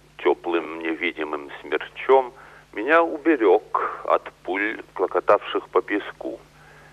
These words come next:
Тогда как будто изнутри я понял всю мощь невидного заступника. Хрупкая глиняная фигурка из детства, и вот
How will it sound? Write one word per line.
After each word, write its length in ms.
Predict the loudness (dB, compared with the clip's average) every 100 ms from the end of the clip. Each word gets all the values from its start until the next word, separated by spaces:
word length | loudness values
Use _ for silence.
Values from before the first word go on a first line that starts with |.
| 4
Тогда 340 | 6 8 8 4 -4 2
как 220 | 2 2
будто 580 | 0 -2 2 6 10 8
изнутри 560 | 6 -6 -4 -4 -2 0
я 140 | 2
понял 480 | 2 0 -4 -2 -4
всю 380 | -6 -10 -6 -6
мощь 720 | -6 -4 -4 -4 -12 -12 -14 -18 _ _
невидного 680 | -4 -2 2 4 6 6 4 -2 -2
заступника. 960 | -2 -2 -8 -14 -12 -14 -14 -2 0 0 -10 -20
Хрупкая 1120 | -6 2 2 2 -2 4 6 8 4 0 -6 -6
глиняная 720 | -2 -2 -2 -2 0 -2 -4 -8 -12
фигурка 680 | -10 -2 0 0 -2 2 2
из 280 | 0 -10 -2
детства, 600 | 2 2 0 -6 -2 -2 -4
и 100 | -8
вот 300 | 0 0